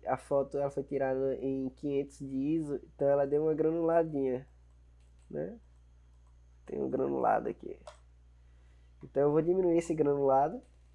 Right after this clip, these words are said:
na lumi-, luminância, né? Redução de ruído. Luminância eu uso geralmente até trinta, assim, estourando. Se eu aumentar ela toda, ela vai tirar toda a definição da foto. Você acaba o granulado,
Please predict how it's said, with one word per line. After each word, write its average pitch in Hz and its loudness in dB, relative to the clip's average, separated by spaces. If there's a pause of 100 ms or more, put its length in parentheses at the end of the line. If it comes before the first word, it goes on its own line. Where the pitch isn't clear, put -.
(520)
na 131 2
lumi-, 151 0
luminância, 131 0
né? 151 -6
Redução 135 -8
de 139 -6
ruído. 160 -4 (500)
Luminância 156 2
eu 156 2
uso 151 -2
geralmente 139 2
até - -4
trinta, 135 -4 (640)
assim, - -12
estourando. 120 -2 (420)
Se 139 -6
eu 131 2
aumentar 127 2
ela 123 4
toda, 123 -2 (120)
ela 120 -2
vai 123 0
tirar 123 2
toda 139 -4
a 147 -2
definição 135 -2
da 117 0
foto. - -8 (1600)
Você 117 0
acaba 120 0
o 113 0
granulado, 117 0